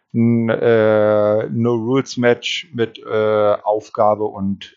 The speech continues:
äh, Submission oder Submission und Countout-Sieg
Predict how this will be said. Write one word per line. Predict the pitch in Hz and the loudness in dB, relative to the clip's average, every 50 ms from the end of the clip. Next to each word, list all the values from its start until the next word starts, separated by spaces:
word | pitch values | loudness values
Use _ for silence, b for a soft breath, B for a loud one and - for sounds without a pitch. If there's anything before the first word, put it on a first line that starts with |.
| _ - | _ -12
äh, | 107 104 101 101 98 98 | -8 -4 -4 -2 -2 -2
Submission | 92 - - 107 104 - - 98 101 - - - _ - 117 | -2 -2 -2 -2 -2 -4 -6 -8 -8 -8 -10 -14 _ -8 -4
oder | 107 101 98 95 | 0 0 0 0
Submission | - - - 110 113 117 113 113 - - 117 107 113 | 0 0 -2 -2 -2 -2 -4 -4 -2 -2 -2 -2 -2
und | - 101 98 98 101 98 - - B B B B B B B _ | -2 -2 -2 -2 -2 -4 -6 -12 B B B B B B B _
Countout-Sieg | - - - 107 110 117 110 110 107 107 104 95 - - - 104 101 101 101 - - 101 - | -8 -4 -2 -2 0 -2 -2 -4 -4 -4 -6 -8 -12 -10 -6 -4 -4 -2 -4 -6 -8 -16 -18